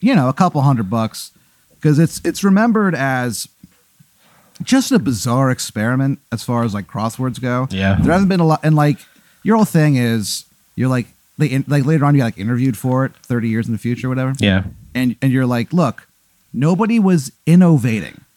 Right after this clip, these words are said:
Speaker 1: Look, we all love crosswords, but who is, like, challenging the, the format, you know?" You go, you're like, "Who's the Picasso of the crossword puzzle?"
Speaker 2: Who's, I mean, you know, who's the next Will Shortz,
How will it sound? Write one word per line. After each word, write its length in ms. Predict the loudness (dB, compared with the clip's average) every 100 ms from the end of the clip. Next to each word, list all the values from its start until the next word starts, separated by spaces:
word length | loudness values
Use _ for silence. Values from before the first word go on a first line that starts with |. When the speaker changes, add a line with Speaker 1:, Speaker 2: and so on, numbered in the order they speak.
| _ _ _ -12
Speaker 1:
Look, 240 | -2 0 2
we 120 | 2
all 140 | 4 2
love 220 | 0 -2
crosswords, 680 | -2 0 0 -2 -4 -4 -6
but 120 | -10
who 320 | -6 -2 0
is, 220 | 0 -2 -4
like, 280 | -6 -8 -12
challenging 680 | -4 0 0 0 0 -2
the, 200 | -2 -6 -8 -12
the 120 | -12
format, 580 | -10 -6 -2 -2 -4 -6
you 60 | -6
know?" 300 | -6 -6 -10 -10
You 120 | -8
go, 140 | -6 -6
you're 140 | -4
like, 200 | -4 -6
"Who's 260 | 0 0 0
the 100 | -4
Picasso 800 | -8 -6 -2 -2 -4 -6 -4 -8 _ -2 -2 -6
of 260 | -10 -10 -18
the 80 | -20 -10
crossword 540 | -2 -2 -2 -6 -10
puzzle?" 300 | -10 -6 2
Speaker 2:
Who's, 180 | 2 4
I 120 | 2 2
mean, 220 | 2 4
you 120 | 4
know, 140 | 2
who's 160 | 2 2
the 80 | 2
next 220 | 0 0
Will 180 | 0 2
Shortz, 520 | 2 0 0 -4